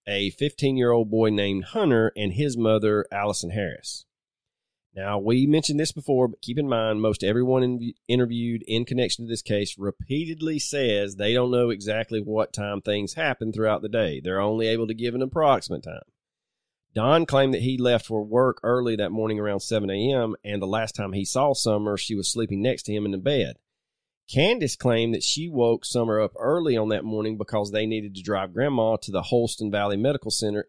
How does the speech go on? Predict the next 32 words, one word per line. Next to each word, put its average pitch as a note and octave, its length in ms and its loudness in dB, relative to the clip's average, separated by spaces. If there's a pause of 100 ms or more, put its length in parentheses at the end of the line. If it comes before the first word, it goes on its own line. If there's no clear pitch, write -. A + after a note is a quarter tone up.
in E3 260 2
Kingsport, E3 640 -4
Tennessee, G2 520 -4
which A#2+ 300 0
is A2 360 -2
about G2+ 320 -4
thirty B2 240 4
minutes A2 280 2
away. F#2+ 260 0
So - 180 -6
I F2+ 200 -4 (180)
lied F#2+ 320 -2
at - 80 -16
the - 60 -20
beginning. E2+ 420 -4 (460)
It's - 100 -18
not G2+ 220 0
forty-five G2 420 2
minutes F2+ 180 -2
away. F2 240 -2
It's - 300 -6
thirty G2 240 2 (240)
minutes E2 260 -6
away D#2+ 280 -4
to - 160 -14
get F#2 160 -4
to F2+ 100 -4
a E2 60 -2
hospital. - 480 -8 (1120)
Now, B2+ 180 6
Don F#3 300 8
states, - 640 4